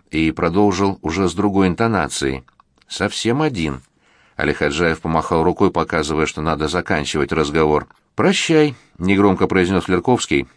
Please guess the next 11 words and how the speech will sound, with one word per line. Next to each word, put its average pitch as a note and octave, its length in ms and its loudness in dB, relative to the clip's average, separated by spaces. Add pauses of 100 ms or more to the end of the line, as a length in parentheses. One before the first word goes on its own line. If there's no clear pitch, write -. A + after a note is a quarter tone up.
и E2 80 -4
нажал G2 320 0
на D#2+ 140 0
кнопку, G2+ 440 -2
прерывая E2+ 520 2
вызов. D2 440 -2 (600)
Он D2+ 200 -2
возвратил D#2 440 0
мобильник D#2 500 -2
Али D#2 140 0
Хаджаеву. D2+ 680 -2